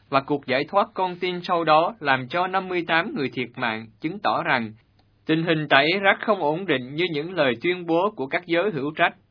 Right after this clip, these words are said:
Hàng ngày vẫn có những người tại nước này trở thành nạn nhân của bạo lực." Tổ chức Missio cổ võ việc tiếp nhận ba mươi ngàn người tị nạn Iraq vào Âu Châu. Cho đến nay, chỉ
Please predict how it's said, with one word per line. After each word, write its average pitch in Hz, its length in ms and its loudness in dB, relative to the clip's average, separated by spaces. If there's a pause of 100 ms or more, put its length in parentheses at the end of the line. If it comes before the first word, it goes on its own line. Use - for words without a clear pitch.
(420)
Hàng 143 280 -4
ngày 139 260 4
vẫn 139 200 -2
có 170 160 2
những 175 300 -6
người 131 260 0
tại 120 120 2
nước 175 240 -6
này 131 260 0
trở 139 180 0
thành 127 260 -4
nạn 120 260 -2
nhân 170 260 -6
của 147 120 -4
bạo 113 220 2
lực." 113 160 -2 (640)
Tổ 143 120 -4
chức 202 240 -2
Missio 196 440 0
cổ 160 240 2
võ 147 300 4
việc 143 220 0
tiếp 175 200 0
nhận 127 280 -4
ba 156 140 2
mươi 180 180 -4
ngàn 127 280 -2
người 120 220 -2
tị 120 80 -2 (100)
nạn 113 240 -2
Iraq 160 300 -2 (140)
vào 113 220 2
Âu 139 180 -2
Châu. 139 400 -2 (560)
Cho 180 160 0
đến 190 220 -2
nay, 185 180 2 (160)
chỉ 139 100 -2